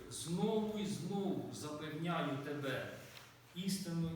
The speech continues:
істинно говорю тобі. Знову і знову запевняю тебе". Господь запевняє, запевняє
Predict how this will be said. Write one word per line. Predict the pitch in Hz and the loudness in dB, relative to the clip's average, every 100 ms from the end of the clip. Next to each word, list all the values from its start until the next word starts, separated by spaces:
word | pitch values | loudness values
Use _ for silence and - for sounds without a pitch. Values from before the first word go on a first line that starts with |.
| 165 | -2
істинно | 165 143 123 | -2 -4 -4
говорю | 117 110 113 110 104 | -4 -6 -6 -8 -10
тобі. | 98 110 | -10 -8
Знову | 135 165 220 214 214 | -4 2 4 4 2
і | |
знову | 208 - 190 185 165 | 0 0 0 0 0
запевняю | 165 160 151 151 151 147 | -2 -2 -4 -4 -4 -4
тебе". | 139 135 135 | -4 -6 -4
Господь | 135 175 165 | -6 -4 -2
запевняє, | 160 147 170 175 175 135 - - - - - - - - - - | -2 -2 -2 2 2 4 0 -4 -10 -14 -18 -20 -20 -20 -20 -12
запевняє | 135 160 175 175 185 202 147 135 | -4 -2 0 2 2 2 2 2